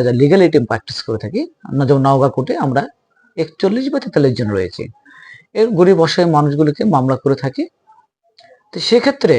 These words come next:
এই আদালতেই বা এই, আহ, অফিসকেই আবার দায়িত্ব দেওয়া হচ্ছে টোটাল কোর্টটাকে, আহ, কোর্টে যত মামলা থাকবে এগুলো বিচার সালিশ করা। যাই হোক, জানি না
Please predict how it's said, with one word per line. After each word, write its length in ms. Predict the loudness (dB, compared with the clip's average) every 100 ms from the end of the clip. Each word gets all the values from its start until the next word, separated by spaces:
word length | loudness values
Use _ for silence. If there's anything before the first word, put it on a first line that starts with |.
| 2 0 0
এই 140 | 2 4
আদালতেই 560 | 4 4 2 4 4 4 0 -6
বা 120 | -2 0
এই, 260 | 4 4
আহ, 580 | 2 -4 -4 0 2 2 0
অফিসকেই 500 | 0 0 0 0 0 0
আবার 200 | 2 2
দায়িত্ব 240 | 2 0 2
দেওয়া 180 | 2 0
হচ্ছে 280 | -2 -6 -10 -10 _ _ _ _
টোটাল 340 | -18 0 2 2 -2 -4
কোর্টটাকে, 460 | -4 -2 -2 -2 -4 -6 -12 -20 _ _ _ _ -16
আহ, 100 | -8
কোর্টে 260 | -4 2 2
যত 220 | 2 -2
মামলা 280 | -2 0 -2
থাকবে 260 | -4 -6 -4
এগুলো 220 | -4 -4 -6 -10 _ _ _ _ _ _
বিচার 200 | -14 -12
সালিশ 320 | -8 -10 -10
করা। 240 | -12 -12 -12 -16 -20 -20 -20 -20 _ _ _ _ _ _ _
যাই 160 | 2 6
হোক, 160 | 6 4
জানি 240 | 4 4
না 120 | 6